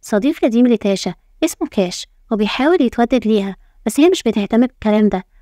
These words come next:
وبتمشي وتسيبه. بيدبر الأهل لقاء بين زام وزارا وبيجتمعوا في مطعم وبيتعرفوا على بعض أكتر، وبيقولوا لبعض إن أيًا كان رغبة أهلهم هما مش لازم يضغطوا على نفسهم.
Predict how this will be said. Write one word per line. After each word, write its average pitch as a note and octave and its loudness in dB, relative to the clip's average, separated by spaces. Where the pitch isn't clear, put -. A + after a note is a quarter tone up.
وبتمشي A3 -2
وتسيبه. G#3 0
بيدبر G3 2
الأهل A3+ -2
لقاء B3 -2
بين G3+ 0
زام A3+ 0
وزارا C#4+ 2
وبيجتمعوا G#3+ 2
في B3+ -2
مطعم F#3+ -4
وبيتعرفوا B3 0
على B3 4
بعض A#3 0
أكتر، - -8
وبيقولوا C4 0
لبعض G3+ 0
إن G#3 2
أيًا G#3+ 0
كان F#3+ 0
رغبة G#3 0
أهلهم C4+ 2
هما F#4+ 2
مش - -4
لازم C#4 2
يضغطوا A3+ 0
على A3+ 0
نفسهم. F#3+ -4